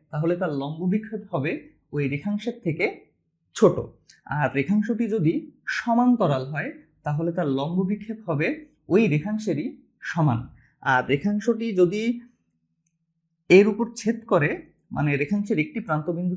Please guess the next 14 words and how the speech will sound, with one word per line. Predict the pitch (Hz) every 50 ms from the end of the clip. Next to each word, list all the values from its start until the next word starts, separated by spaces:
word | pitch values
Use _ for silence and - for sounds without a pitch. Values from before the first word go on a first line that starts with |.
| 185
যদি | 185 147 151 139
আমার | 139 139 143 165 214 233 226 - - _ _ _ _ -
এক্স | 147 151 151 - -
ওয়াই | 196 185 147
রেখার | 135 139 - 190 208 220 233
উপরে | 226 - 214 262 247
অবস্থিত | 202 160 180 170 - 180 156 -
হয়, | 151 147 156 151 226 339 - - _ _ _
সেই | - - 190 208
ক্ষেত্রে | 202 240 208 - - 147 165 277 349 - - _ _ _ _ _ _
তার | - 165 170 - -
একটি | 190 196 196 196 254 233 240
প্রান্তবিন্দু | 220 190 190 165 196 175 165 165 151 143 135 160 247 302 - - _ _
এবং | - 147 151 160